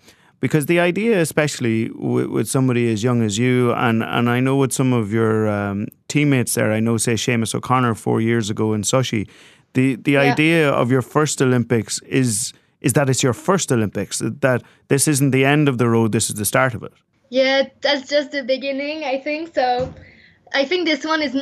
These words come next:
Speaker 2: you know, to realize, uh, the job that we have to do to, to be an Olympian. And yeah, that's just the beginning. So it shows you how you have to work and, and for the next one.
Speaker 1: When are your, uh, events?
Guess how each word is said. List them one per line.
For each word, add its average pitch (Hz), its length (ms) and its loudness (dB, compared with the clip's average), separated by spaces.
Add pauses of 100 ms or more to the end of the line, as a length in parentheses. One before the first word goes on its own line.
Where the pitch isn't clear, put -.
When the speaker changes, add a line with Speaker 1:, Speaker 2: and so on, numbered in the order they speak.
(140)
Speaker 2:
you 262 120 4
know, 277 200 4
to 277 180 -6
realize, 269 720 0
uh, 240 320 0 (180)
the 247 120 -6
job 262 320 0
that 233 160 -6
we 247 60 -4
have 262 160 -2
to 269 100 -8
do 254 240 -4
to, 240 500 -10 (380)
to 247 160 -10
be 247 180 0
an 240 100 0
Olympian. 269 680 2
And 233 340 -4 (520)
yeah, 247 220 0
that's 247 240 0
just 285 200 0
the 277 100 -2
beginning. 269 480 -2
So 269 160 0
it 254 100 0
shows 269 300 0
you 277 200 -4
how 262 280 -2
you 262 160 0
have 262 220 -4
to 262 100 -8
work 247 420 0
and, 233 340 -4 (720)
and 226 420 -6
for 226 120 -2
the 220 100 0
next 247 300 0
one. 226 340 -2 (480)
Speaker 1:
When 147 240 2
are 151 80 4
your, 139 520 2 (260)
uh, - 240 -2
events? 131 520 0